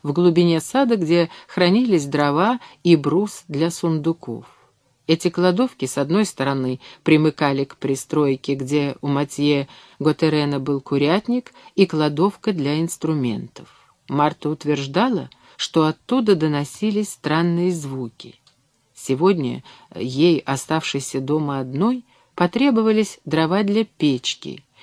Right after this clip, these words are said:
и, борясь со страхом, она вошла в кладовку. Но только она туда вошла, как сразу же услышала такой страшный стон,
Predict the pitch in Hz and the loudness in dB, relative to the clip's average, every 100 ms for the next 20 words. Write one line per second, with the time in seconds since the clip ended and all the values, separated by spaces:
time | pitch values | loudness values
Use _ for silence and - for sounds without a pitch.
0 | - - 160 160 165 190 185 - 143 - | -14 -2 0 4 4 2 0 -4 -6 -6
1 | - 240 262 254 240 - - - 156 185 | -2 -2 -2 -8 -8 -12 -8 0 2 2
2 | 190 160 - 170 - - 180 170 139 131 | 0 -4 -4 -4 -6 -2 0 0 -2 -6
3 | 120 - - - _ _ _ _ _ - | -8 -18 -20 -20 _ _ _ _ _ -6
4 | 139 151 185 175 - 143 151 151 147 143 | -4 0 0 0 -2 -4 -4 -4 -6 -6
5 | 139 123 - 175 233 240 _ _ _ _ | -6 -8 -6 -4 -4 -8 _ _ _ _
6 | - 180 - 196 220 214 196 190 185 - | -2 -2 0 -2 0 0 0 0 0 -2
7 | 170 165 - 214 - 196 185 180 170 214 | -6 -4 -2 -2 0 0 -2 -2 -2 0
8 | 190 - 165 190 - 160 143 - - 247 | -2 -4 -2 -2 -4 -6 -8 -8 -6 0
9 | 277 | 0